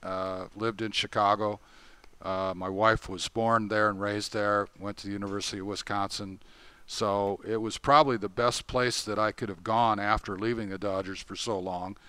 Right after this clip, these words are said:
And, of course, we won a divisional title in nineteen eighty-four and came real close, lost in the final game of the N L C S. And, uh, Detroit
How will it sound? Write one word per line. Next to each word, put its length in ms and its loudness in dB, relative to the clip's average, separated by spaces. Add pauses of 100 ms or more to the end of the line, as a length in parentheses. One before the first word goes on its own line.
(480)
And, 260 0
of 80 -6
course, 260 2
we 80 -6
won 220 4
a 60 4
divisional 480 0
title 420 4
in 60 -4
nineteen 380 -2
eighty-four 520 -2
and 80 -4
came 260 -8
real 160 2
close, 440 -4
lost 340 -2
in 120 -6
the 260 -10 (340)
final 380 4
game 240 -2
of 80 -4
the 160 -4
N 100 -2
L 140 0
C 260 -4
S. 400 -2 (640)
And, 380 -6
uh, 260 0
Detroit 500 0